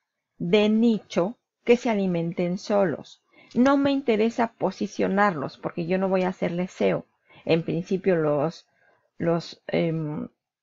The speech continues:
artículos que aparecen ya tienen el seo, ¿ves? Mascotas, viral. Y cuando hay palabras subrayadas, yo los enviaré, por ejemplo, en Facebook,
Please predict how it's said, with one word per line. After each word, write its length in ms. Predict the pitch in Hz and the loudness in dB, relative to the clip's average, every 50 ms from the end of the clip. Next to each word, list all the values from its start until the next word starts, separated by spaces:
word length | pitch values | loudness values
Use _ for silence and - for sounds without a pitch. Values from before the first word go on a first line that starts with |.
| _ - | _ -2
artículos 480 | - - - - 190 202 196 190 190 | -2 -2 0 -4 -4 -2 -2 -2 -2
que 80 | - 202 | -2 -4
aparecen 540 | 190 202 196 196 202 196 - 208 220 233 - - | 0 2 2 2 0 0 -2 -4 -4 -4 -8 -12
ya 220 | - 180 262 302 - | -6 -4 -4 -4 0
tienen 320 | - 240 185 180 180 180 | 0 0 0 0 0 -2
el 140 | 175 175 185 | -2 -4 -4
seo, 300 | - - - 156 - - | -4 -2 -2 -2 -2 -4
¿ves? 260 | 156 165 226 - - - | -4 -4 -4 -6 -8 -10
Mascotas, 1000 | - 170 147 139 - - - 185 190 - - - - - 202 196 - - 226 _ _ _ _ _ _ _ _ - | -8 -6 -6 -6 -8 -10 -6 -2 0 2 0 0 -2 -2 -2 0 0 -2 -4 _ _ _ _ _ _ _ _ -6
viral. 380 | 165 165 180 190 190 185 190 - - - - - | -4 0 2 4 4 2 2 -4 -12 -20 -18 -6
Y 140 | - 185 185 | -4 -4 0
cuando 260 | - 208 185 185 196 | 2 2 2 2 2
hay 80 | 220 240 | 0 0
palabras 400 | - 262 254 254 240 247 247 - | 0 0 0 0 0 -2 -4 -4
subrayadas, 800 | - 233 240 233 226 226 240 233 214 175 175 180 190 - _ _ _ _ _ - | -8 -6 -4 -2 0 0 0 0 0 0 -2 -4 -4 -6 _ _ _ _ _ -8
yo 400 | 185 175 214 208 208 208 - _ - | -4 0 0 0 0 0 -4 _ -8
los 240 | 175 170 180 - 180 | -8 -8 -6 -6 -6
enviaré, 600 | 165 170 180 180 185 175 175 165 156 175 240 - _ _ - | -4 -2 0 0 0 0 2 0 0 -2 -4 -10 _ _ -6
por 100 | - 175 | -4 -4
ejemplo, 300 | 185 - 170 160 196 165 | -2 -2 -4 -6 -4 -6
en 80 | 185 | -6
Facebook, 400 | - - 160 156 - - 190 - | -4 -6 -6 -6 -4 -6 -8 -8